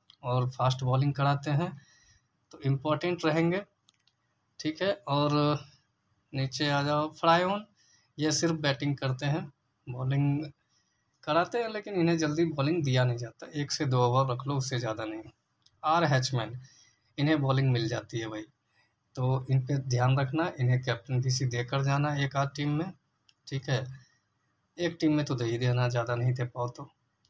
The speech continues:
हैच-, अ, P Hatchman, ये भी bowling कराते हैं, लेकिन इन्हें जल्दी bowling नहीं देते हैं, ठीक है, तो इन्हें ignore चाहे तो कर सकते हो। और वैसे ये सारे खेलेंगे नहीं, इसमें से कुछ तो नहीं खेलेंगे।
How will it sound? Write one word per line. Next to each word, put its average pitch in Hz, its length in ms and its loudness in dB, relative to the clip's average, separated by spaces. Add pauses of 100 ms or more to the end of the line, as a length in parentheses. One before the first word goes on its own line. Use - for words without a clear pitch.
(140)
हैच-, 135 220 -10
अ, 131 180 4 (100)
P 175 160 4
Hatchman, 127 560 0 (760)
ये 147 160 4
भी 180 160 4
bowling 170 360 2
कराते 160 360 0
हैं, 170 120 0
लेकिन 156 300 0
इन्हें 156 440 0 (120)
जल्दी 131 280 0
bowling 127 360 2
नहीं 123 220 4
देते 127 260 -2
हैं, 135 320 -2 (680)
ठीक 139 140 -6
है, 131 120 0
तो 131 260 -4
इन्हें 147 340 2
ignore 135 340 2
चाहे 131 280 4
तो 131 140 -2
कर 127 200 -2
सकते 127 360 -6
हो। 123 240 -4 (680)
और 160 140 0
वैसे 170 400 4
ये 151 340 2
सारे 139 360 2
खेलेंगे 139 560 2
नहीं, 143 240 0
इसमें 143 300 -4
से 135 160 -2
कुछ 139 240 -2
तो 143 80 -6
नहीं 120 220 2
खेलेंगे। 113 460 -10